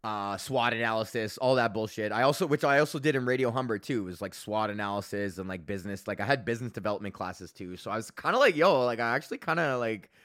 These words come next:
I gotta give myself a little more credit here for my business acumen." So now here's the fucking kicker of the story. So now Monday morning comes along and fucking Kevin Whelan, I have no problem naming and shaming this guy, fucking, he's, like, the president of, like, nate or whatever the fuck. And he sends me an email. He goes, "Drew."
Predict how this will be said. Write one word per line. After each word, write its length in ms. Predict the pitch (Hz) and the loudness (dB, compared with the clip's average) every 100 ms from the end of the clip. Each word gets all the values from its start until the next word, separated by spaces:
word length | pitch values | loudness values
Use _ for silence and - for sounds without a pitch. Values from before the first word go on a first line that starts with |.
| - | -8
I 60 | 151 | 2
gotta 120 | 240 | 4
give 100 | 185 | 4
myself 260 | 196 214 139 | 2 2 2
a 20 | |
little 200 | 147 156 | 0 2
more 120 | 135 | -2
credit 300 | - 143 131 | 2 0 0
here 120 | 117 | -4
for 140 | 104 117 | -4 -4
my 100 | 110 | -2
business 400 | 98 110 127 - | -2 -2 -4 -6
acumen." 600 | - - 131 110 101 82 - _ _ _ - _ _ _ _ _ _ | -14 -8 -6 -4 -4 -8 -16 _ _ _ -20 _ _ _ _ _ _
So 180 | - 208 | 2 6
now 160 | 220 | 10
here's 240 | 220 277 277 | 10 8 4
the 100 | 233 | 4
fucking 340 | 254 226 196 | 6 6 4
kicker 280 | 208 185 185 | 2 4 6
of 60 | 170 | 4
the 80 | |
story. 340 | 151 175 123 104 | 2 2 2 0
So 300 | - 147 151 | 0 2 2
now 240 | 170 170 | 2 2
Monday 320 | 175 220 226 | 4 6 6
morning 260 | 208 202 202 | 6 4 2
comes 240 | 190 170 | -2 -2
along 320 | 147 131 127 131 | 0 0 -2 -6
and 100 | 123 | 4
fucking 360 | 151 147 131 | 4 4 -6
Kevin 580 | 120 175 170 170 165 160 | 4 6 6 4 2 2
Whelan, 460 | 151 160 135 120 127 | 4 6 4 2 4
I 100 | 123 | 4
have 120 | 131 | 4
no 180 | 135 139 | 2 0
problem 360 | - 139 131 | 2 2 2
naming 260 | 127 135 131 | 0 0 -2
and 60 | |
shaming 300 | 123 131 123 | -2 -2 -2
this 140 | 131 131 | -4 -2
guy, 260 | 110 98 | -2 0
fucking, 540 | 104 - 139 135 139 131 | -4 0 -2 0 -4 0
he's, 200 | 135 123 | -2 2
like, 200 | 131 110 | 0 0
the 80 | 117 | 2
president 580 | 175 170 151 160 147 | 6 6 4 2 4
of, 140 | 139 117 | 2 0
like, 160 | 117 | -2
nate 280 | 127 113 107 | 0 0 0
or 80 | 104 | -2
whatever 300 | 104 101 95 | -2 -4 -4
the 60 | 95 | -8
fuck. 320 | 92 80 104 | -8 -10 -10
And 60 | |
he 60 | 107 | -10
sends 280 | - 151 135 | -4 -4 -2
me 80 | 143 | -4
an 60 | |
email. 240 | 139 127 110 | -2 0 0
He 80 | 117 | 2
goes, 200 | 123 107 | 0 -2
"Drew." 540 | 127 147 123 95 | 2 6 6 4